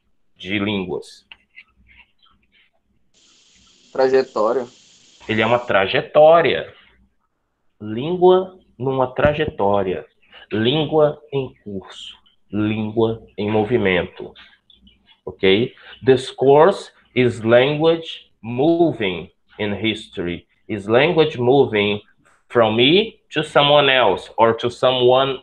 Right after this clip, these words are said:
Speaker 1: else's? Uh, allow me the ungrammatical construction, please.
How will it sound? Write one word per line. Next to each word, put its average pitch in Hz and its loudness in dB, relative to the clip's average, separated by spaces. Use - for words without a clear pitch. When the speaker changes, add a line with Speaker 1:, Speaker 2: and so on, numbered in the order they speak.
Speaker 1:
else's? 117 -2
Uh, 95 -10
allow 107 2
me 107 -2
the 98 0
ungrammatical 101 -4
construction, - -14
please. - -20